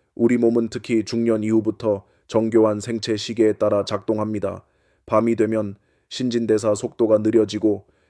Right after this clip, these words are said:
혈액 순환이 약해지며 소화기관은 휴식 모드 위에 들어갑니다.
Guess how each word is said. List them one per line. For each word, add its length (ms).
혈액 300
순환이 480
약해지며 680
소화기관은 840
휴식 400
모드 220
위에 260
들어갑니다. 680